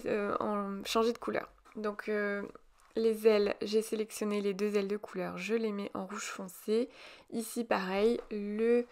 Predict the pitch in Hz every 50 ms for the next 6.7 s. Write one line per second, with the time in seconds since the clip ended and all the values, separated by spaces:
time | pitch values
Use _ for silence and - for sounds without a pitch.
0 | - - - - - _ - 240 208 196 190 190 180 - - - - - - -
1 | - - 220 233 240 254 254 240 220 202 202 208 214 220 - - - - 214 214
2 | 202 - 220 208 208 202 - - 220 214 - 226 214 208 196 196 - - - 247
3 | 240 - 226 214 208 - - - 196 185 185 185 170 180 180 180 170 180 202 226
4 | 262 302 - - - - - - - - - _ - - 208 214 233 - - -
5 | 208 190 190 190 190 190 190 190 190 196 208 233 - - - - 196 214 208 196
6 | 196 202 202 208 214 - - - 170 220 - - - -